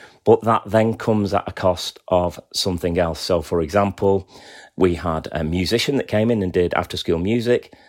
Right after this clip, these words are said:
That's had to go. And so, obviously, that, there's the impact there on the children that love doing the music. But we had to look at the balance between what's the greatest need. And, you know, our speech and language therapist, speech language communication needs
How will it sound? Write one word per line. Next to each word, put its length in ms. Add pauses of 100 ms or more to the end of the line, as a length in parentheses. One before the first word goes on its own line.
(140)
That's 240
had 180
to 120
go. 240
And 120
so, 200
obviously, 420
that, 240
there's 220
the 100
impact 340
there 220
on 100
the 80
children 380
that 80
love 160
doing 200
the 60
music. 540 (460)
But 100
we 80
had 140
to 100
look 180
at 140
the 220 (160)
balance 260
between 540 (340)
what's 280
the 60
greatest 480
need. 480
And, 540
you 60
know, 100
our 60
speech 280
and 80
language 260
therapist, 400
speech 280
language 320
communication 680
needs 400